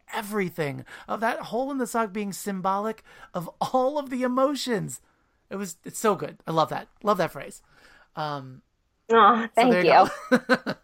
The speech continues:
Speaker 1: <laughs> I also,
Speaker 2: <laughs> Thank
Speaker 1: as I'm
Speaker 2: you.
Speaker 1: walking it backwards, I, I love, you're right, you're illustra-, you've been blessed with illustrators. Such gorgeous work for both books. And Sandra's art in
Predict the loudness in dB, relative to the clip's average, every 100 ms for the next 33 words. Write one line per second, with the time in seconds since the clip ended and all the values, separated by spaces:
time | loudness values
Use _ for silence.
0 | -20 -16 -10 2 4 8 8 8 6 6
1 | 6 4 6 6 4 -4 -2 -2 -2 -4
2 | -4 -6 -2 0 -2 -4 -8 -10 -4 -2
3 | -4 -6 -18 -20 -8 -2 -2 0 -2 -2
4 | -4 -6 -2 -2 -2 -4 -4 -12 -8 -8
5 | -6 -6 -8 -12 _ -20 -18 -10 -8 -10
6 | _ -6 -4 -4 -6 -2 -4 -4 -8 -6
7 | -2 -2 -2 -4 -4 -10 -18 -20 -16 -4
8 | -2 -2 -4 _ -20 -20 _ _ -20 -8
9 | -4 2 2 4 2 2 0 0 0 -2